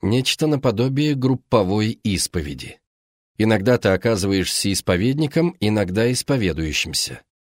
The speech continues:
Это результат расстояния и уверенности, что всегда можно вытащить штекер из гнезда. Здесь ничего не отвлекает внимания, ни запах, ни внешность, ни слишком маленькая грудь.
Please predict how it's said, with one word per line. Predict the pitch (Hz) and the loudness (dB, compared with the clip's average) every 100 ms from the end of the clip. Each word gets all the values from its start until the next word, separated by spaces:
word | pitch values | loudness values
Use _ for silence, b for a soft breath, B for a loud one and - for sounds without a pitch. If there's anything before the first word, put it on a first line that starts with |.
| _ _ _ _ | _ _ _ _
Это | 95 98 110 | -4 0 0
результат | 98 110 87 120 113 | 0 0 2 0 2
расстояния | 104 - - 101 120 139 131 123 120 | -2 -2 0 0 2 2 2 2 2
и | 110 | 0
уверенности, | 110 107 156 135 117 - 123 101 - _ _ | 0 2 2 2 2 0 0 -2 -4 _ _
что | - - 123 | -4 0 2
всегда | - 123 120 160 | 2 -2 2 4
можно | 156 147 123 120 | 4 4 2 2
вытащить | 131 131 120 - 95 | 2 0 0 0 -2
штекер | - 110 107 110 95 - | 0 0 2 0 -2 -2
из | 98 82 | -4 -2
гнезда. | 98 92 82 85 69 60 _ _ _ _ _ _ _ _ _ - | 0 0 -2 -4 -6 -8 _ _ _ _ _ _ _ _ _ -6
Здесь | 87 95 120 - | -2 2 2 2
ничего | 123 - 131 139 | 0 2 2 4
не | 113 | 4
отвлекает | 104 - 107 123 117 113 | 2 0 -2 2 2 2
внимания, | 113 123 117 85 80 80 | 0 2 2 0 -2 0
ни | 98 104 | 2 2
запах, | 82 95 104 113 - | 2 2 0 -4 -2
ни | 98 | 0
внешность, | 87 87 95 113 107 90 104 | 2 2 0 -2 -4 -4 -4
ни | 98 | -4
слишком | - 104 - 98 | -2 -2 0 0
маленькая | 98 101 95 - 90 | 0 0 0 0 -2
грудь. | 78 85 120 - | 0 -2 -4 -8